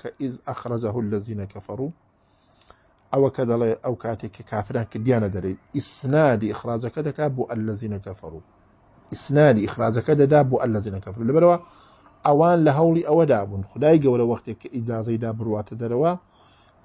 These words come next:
تەنانەت لەسەر ئەوەیە کە ئەمان، اه، پلانێکیان هەیە لە واقعیدا، تا وەکو ترۆری پێغەمبەر عەلەیهی سڵات وەسەلام و لە ناو بردنی. جا تەنانەت ئیمامی بەیزاوی بەڕەحمەت دەڵێ: «کاکە، ئیزی ئیز هوما فی الغاری بەدەلە لە ئیزی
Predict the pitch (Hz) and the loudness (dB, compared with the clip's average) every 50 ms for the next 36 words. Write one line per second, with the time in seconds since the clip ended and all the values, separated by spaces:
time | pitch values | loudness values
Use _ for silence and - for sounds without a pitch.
0 | _ - - 127 131 127 127 139 165 170 160 156 135 - 170 170 170 170 170 165 | _ -2 2 4 4 6 6 6 6 4 4 2 2 2 2 4 6 4 4 2
1 | - 139 - 131 143 151 160 165 165 - - _ _ - 131 123 113 113 113 113 | -2 -6 -6 -4 -2 0 0 0 -2 -4 -8 _ _ -16 -14 -12 -8 -6 -4 -4
2 | 113 110 120 117 107 - _ _ _ _ - 151 143 202 247 277 269 233 175 139 | -4 -4 -4 -8 -10 -12 _ _ _ _ -2 2 2 4 4 4 4 2 0 -2
3 | - - 143 131 123 117 107 113 110 101 95 95 92 90 85 - - 87 92 110 | -2 -2 0 0 0 0 0 -2 -2 -2 -2 -4 -6 -8 -10 -12 -14 -14 -12 -12
4 | 127 - - 143 131 127 139 131 - - - _ - 165 202 214 175 135 110 - | -12 -10 -8 -6 -4 -4 -4 -4 -6 -12 -14 _ 0 2 2 2 2 0 -2 -2
5 | - 135 123 131 143 165 175 - 113 113 110 104 101 - - - 110 107 101 101 | -4 -4 -2 -2 -2 -2 -2 -2 -2 -2 -2 -4 -4 -6 -8 -6 -4 -4 -4 -6
6 | - 107 - - 135 135 156 170 170 175 180 180 175 180 _ _ _ _ _ - | -8 -16 -12 -6 -4 -2 0 0 0 0 0 0 -2 -4 _ _ _ _ _ -6
7 | 147 156 170 175 175 156 147 127 117 113 98 87 76 76 _ _ _ _ _ _ | -2 0 0 0 0 0 -4 -6 -4 -4 -6 -6 -6 -10 _ _ _ _ _ _
8 | _ _ _ _ - 123 123 151 151 143 - 202 226 233 247 262 254 254 - 202 | _ _ _ _ -10 -6 -4 -2 -2 -2 -2 -2 -2 0 0 0 0 -2 -2 -2
9 | 196 226 247 247 240 208 170 165 170 156 135 151 151 151 151 147 143 135 135 185 | 0 0 0 0 0 0 0 0 0 0 0 0 -2 -2 0 -2 -2 -4 -4 -4
10 | 180 196 208 214 196 - 226 208 175 135 - - 113 - _ _ _ _ - 247 | -2 -2 -2 -2 -4 -4 -4 -4 -4 -4 -6 -8 -12 -12 _ _ _ _ -2 -2
11 | 254 185 175 165 147 - - 160 127 131 123 139 139 127 120 110 - 127 113 117 | 0 0 2 0 0 0 -2 -4 -4 -4 -4 -6 -4 -6 -6 -6 -8 -8 -6 -4
12 | 123 113 117 135 156 175 180 - _ _ _ _ _ _ _ _ _ - 127 131 | -4 -4 -2 -4 -4 -6 -8 -12 _ _ _ _ _ _ _ _ _ -10 -4 -2
13 | 151 151 151 196 202 190 170 156 156 - - 240 247 190 170 170 | -2 0 0 0 0 0 0 0 -2 -4 -6 -6 -6 -4 -4 -6